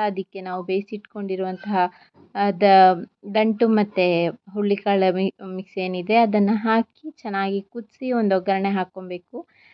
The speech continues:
ಅಲ್ಲಿಗೆ, ಆ, ಸಾರು ರೆಡಿ ಆಗ್ತದೆ.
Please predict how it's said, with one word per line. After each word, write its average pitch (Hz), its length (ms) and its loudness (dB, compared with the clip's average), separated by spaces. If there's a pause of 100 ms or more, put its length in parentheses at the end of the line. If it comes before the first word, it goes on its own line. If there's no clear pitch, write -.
(160)
ಅಲ್ಲಿಗೆ, 226 460 -2
ಆ, 220 440 -6
ಸಾರು 202 320 0
ರೆಡಿ 196 220 2
ಆಗ್ತದೆ. 190 540 -4